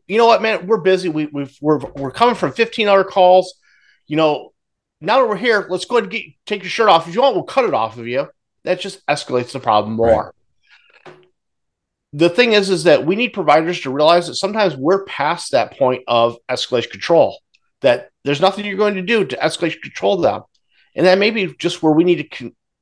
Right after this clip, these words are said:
Speaker 1: maintain distance from them and not be engaged so closely to them.
Speaker 2: Yeah.
Speaker 1: But that's how we look at escalation control or de-escalation from the start.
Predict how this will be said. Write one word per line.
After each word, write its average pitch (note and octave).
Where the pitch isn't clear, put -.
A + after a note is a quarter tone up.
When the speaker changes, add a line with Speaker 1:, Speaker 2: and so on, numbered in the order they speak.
Speaker 1:
maintain D3
distance D3+
from A2
them G2+
and A#2+
not B2+
be C#3
engaged C3
so -
closely A2
to G#2+
them. G2
Speaker 2:
Yeah. F2+
Speaker 1:
But -
that's F#3
how F3+
we F#3
look C#3+
at A#2
escalation A#2+
control A#2
or G2
de-escalation A2
from A#2
the G#2+
start. -